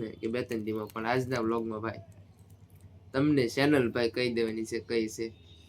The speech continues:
તો કાંઈ ના, હમણાં વડીલ ભાઈ બહાર ગયા હતા, હાલ્યા આવે છે, આવે એટલે ચેનલનું ઓપનિંગ કરવાનું છે ભાઈ. મસ્ત મજાનું કાંઈ ઘટે નહીં એવું ઓપનિંગ છે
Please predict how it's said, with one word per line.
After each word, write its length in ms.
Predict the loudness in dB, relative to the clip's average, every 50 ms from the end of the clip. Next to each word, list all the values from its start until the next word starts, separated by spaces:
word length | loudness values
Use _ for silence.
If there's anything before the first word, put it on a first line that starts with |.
| -20 -20 -20 -20 -16 -8 -6
તો 100 | -4 0 2
કાંઈ 160 | 2 4 4
ના, 100 | 4 2
હમણાં 280 | 4 4 2 2 4 4 4
વડીલ 220 | 6 6 6 6 6
ભાઈ 160 | 4 0 2 4
બહાર 140 | 4 2 4 2
ગયા 140 | 2 2 2
હતા, 140 | 2 2 4
હાલ્યા 260 | 6 6 8 8 8
આવે 100 | 6 4 0 -2
છે, 100 | -2 0 2 4
આવે 160 | 4 6 6 4 4
એટલે 220 | 2 0 0 0 0 0 -2 -4 -4 -2
ચેનલનું 420 | -2 0 2 2 2 2 2 2 2 2 2
ઓપનિંગ 280 | 2 4 2 2 2 4
કરવાનું 280 | 4 4 4 4 4 2 2
છે 60 | 2 4
ભાઈ. 160 | 4 2 2 0 2
મસ્ત 220 | 2 2 2 0 -2 0
મજાનું 260 | 0 2 2 0 0 0
કાંઈ 160 | 0 0 0
ઘટે 180 | 0 0 0 0 2
નહીં 180 | 2 2 2 2 2
એવું 160 | 2 4 4 4 2
ઓપનિંગ 280 | 2 0 -2 -2 -4 -6 -6
છે 80 | -4